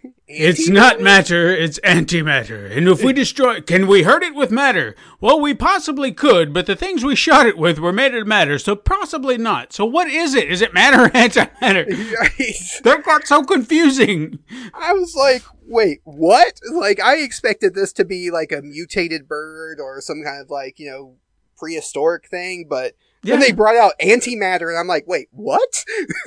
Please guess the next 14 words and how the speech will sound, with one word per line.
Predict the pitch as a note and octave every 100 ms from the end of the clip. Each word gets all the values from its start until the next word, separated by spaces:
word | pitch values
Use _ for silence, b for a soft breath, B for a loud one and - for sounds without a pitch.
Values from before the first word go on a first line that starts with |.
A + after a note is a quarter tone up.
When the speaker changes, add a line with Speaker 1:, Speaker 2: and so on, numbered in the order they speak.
| D#4+
Speaker 2:
<laughs> | C#4+ C4+ C#4+ - D4+ - B B B B -
Speaker 1:
It's |
like, | F#4
Speaker 2:
Like, | G#4
Speaker 1:
you |
Speaker 2:
where | D#4 G4+
Speaker 1:
just | F4 A3+ G#3+
Speaker 2:
is |
Speaker 1:
really | C4 G#3+ C#4+ F#4 F4
confused | D#4 C4 E4 F4 D4
everything | D#4 D#4+ A#3 E3 C3 F#3+
at | F3
this | - D3+
point. | - C#3 E3+ B3+